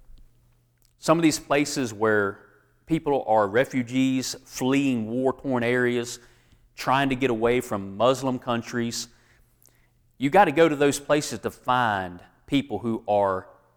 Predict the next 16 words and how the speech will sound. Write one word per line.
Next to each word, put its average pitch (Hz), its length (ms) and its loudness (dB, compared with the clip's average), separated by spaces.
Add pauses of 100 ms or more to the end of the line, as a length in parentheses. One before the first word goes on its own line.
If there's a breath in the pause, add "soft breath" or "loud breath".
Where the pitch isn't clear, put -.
(440)
turning 110 400 -6
to - 120 -10
Jesus, 92 640 -12 (800)
that 110 140 0
are 101 120 2
looking 120 480 -2
for 107 440 0
Jesus 98 720 -6
and 98 140 -12
true 131 580 2
Christianity. 98 800 -10 (840)
That's 120 180 -2
where 127 100 0
you 107 80 -2
gotta 98 200 -2
go. 92 200 -6